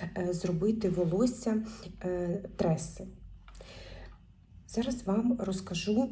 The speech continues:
що саме входить в майстер-клас і чи складно її в'язати. Е, не можу сказати, що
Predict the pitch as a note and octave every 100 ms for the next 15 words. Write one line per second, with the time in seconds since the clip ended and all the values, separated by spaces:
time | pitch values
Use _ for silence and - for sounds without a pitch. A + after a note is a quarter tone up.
0 | - - G3 F3 - G3+ G#3+ F3+ - G3
1 | F3 E3 F3+ F3 E3+ - - G#3+ A#3+ A#3
2 | - - - - A#3+ A3+ - G#3+ A3+ A3
3 | - - F#3+ A3 A#3+ G#3+ G3+ F3 F3 F#3+
4 | F#3 F3+ E3 D3+ D3+ - - - - -
5 | G#3+ - - G3 F#3 F#3+ F#3+ F#3+ F#3+ F#3+
6 | F#3+ F#3 F3+ F3+ F3+ - - - - A#3
7 | B3+ D4 G#3 F#3 - F#3+ F3+ - - G3+
8 | - G#3 G3 E3